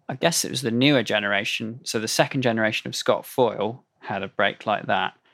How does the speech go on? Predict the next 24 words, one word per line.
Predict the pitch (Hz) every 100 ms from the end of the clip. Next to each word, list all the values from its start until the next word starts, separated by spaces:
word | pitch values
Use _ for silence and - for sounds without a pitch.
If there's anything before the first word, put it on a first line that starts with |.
| _ _ _
And | 110
it | 104
was | 120
a |
really | 147 170 139
cool | 147 131
bike. | 123 120 107 -
It |
was | - - -
actually | 127 - - 113
relatively | 120 113 113 110 110
comfortable, | - 127 - - - 101
probably | 110 131 101
more | 107 107
so | - 101
than | 101 104
the | 107
original | 127 135 113 -
Scott | - - -
Foil, | - - 104 117 - _ _ _ -
but | 117
it |
was | 98 - _
cursed | - - 160 123 - - -